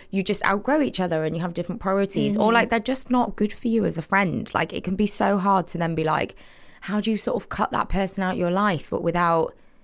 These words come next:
Speaker 1: you know, it's, it's, it's difficult.
Speaker 2: How do you cut a friend out? It's so hard. I went through that in my,
Speaker 1: Mm.
Speaker 2: er, mid, mid twenties probably, where I had a friend that I was like, "This has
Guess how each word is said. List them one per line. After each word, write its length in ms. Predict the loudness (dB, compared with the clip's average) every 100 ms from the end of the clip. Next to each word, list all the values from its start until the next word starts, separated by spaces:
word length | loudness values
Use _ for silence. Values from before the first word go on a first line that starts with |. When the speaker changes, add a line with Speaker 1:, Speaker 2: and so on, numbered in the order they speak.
| -4
Speaker 1:
you 80 | 0
know, 100 | 2
it's, 240 | 2 0 -2
it's, 140 | -6 -2
it's 240 | -4 -2
difficult. 680 | -2 -2 0 2 2 0 -8 -10
Speaker 2:
How 200 | 0 0
do 180 | 2 2
you 240 | 4 0
cut 180 | 0 -2
a 40 | 0
friend 280 | -2 0 0
out? 180 | 0
It's 160 | -2 -6
so 500 | -8 -8 -4 2 4
hard. 220 | 4 2 -2 -16 -14 2
I 480 | 4 4 2 0 0
went 220 | -2 -2
through 180 | -2 2
that 220 | 2 0
in 120 | -2
my, 460 | -2 0 2 2 0
Speaker 1:
Mm. 40 | 0
Speaker 2:
er, 280 | 0 -2 -4 -18 -20 _ -6
mid, 320 | -2 -2 -2
mid 280 | 0 0 0
twenties 400 | -2 -2 -2 -6
probably, 640 | -4 -4 -6 -6 -4 -4 -6 -20 -4
where 140 | 2
I 80 | 4
had 160 | 4 0
a 20 |
friend 380 | 0 0 0 -2
that 80 | -2
I 80 | -2
was 200 | -2 -2
like, 360 | -2 -2 -8 -18 -4
"This 220 | -4 -2
has 140 | -6